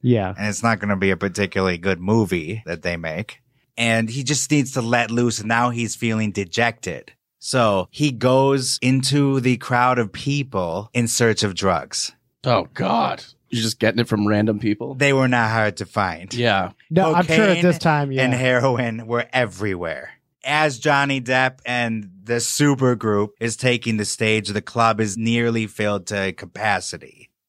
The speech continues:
Speaker 2: So River's just kinda blending in now. And he scores some drugs and heads into the bathroom.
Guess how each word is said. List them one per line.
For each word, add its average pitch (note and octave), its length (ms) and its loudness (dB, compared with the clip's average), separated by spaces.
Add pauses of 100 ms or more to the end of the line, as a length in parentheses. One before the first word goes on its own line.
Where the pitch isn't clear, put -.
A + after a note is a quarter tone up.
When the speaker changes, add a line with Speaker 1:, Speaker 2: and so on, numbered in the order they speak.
Speaker 2:
So B2+ 200 0
River's C3+ 520 2
just A#2+ 160 -4
kinda A#2 300 0
blending A2 600 0
in G2+ 220 -4
now. B1 380 -14 (460)
And A2+ 400 -2
he C#3+ 180 -4
scores A3 560 2
some B2+ 220 -2
drugs G#2+ 720 -4
and B2+ 140 -4
heads C3 300 0
into C3+ 220 -2
the A2+ 120 -4
bathroom. A#2 580 -2